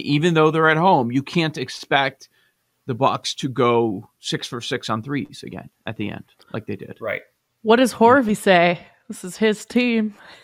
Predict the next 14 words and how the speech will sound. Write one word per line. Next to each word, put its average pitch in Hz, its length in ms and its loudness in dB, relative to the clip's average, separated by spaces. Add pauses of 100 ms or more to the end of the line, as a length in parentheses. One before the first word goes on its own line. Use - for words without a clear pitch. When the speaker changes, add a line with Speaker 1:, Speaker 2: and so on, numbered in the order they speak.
(360)
Speaker 3:
<laughs> - 40 -2 (600)
Speaker 1:
I 143 200 2
don't 110 180 -2
know. 78 180 -16
Speaker 2:
Yeah, - 180 -4 (300)
I 135 120 4
saw 156 80 6
Speaker 1:
Screaming, 156 200 6
Speaker 2:
his 143 120 0
reaction 135 460 2
the 135 60 4
other 143 180 6
Speaker 1:
screaming, 123 200 2
Speaker 2:
night. - 40 -14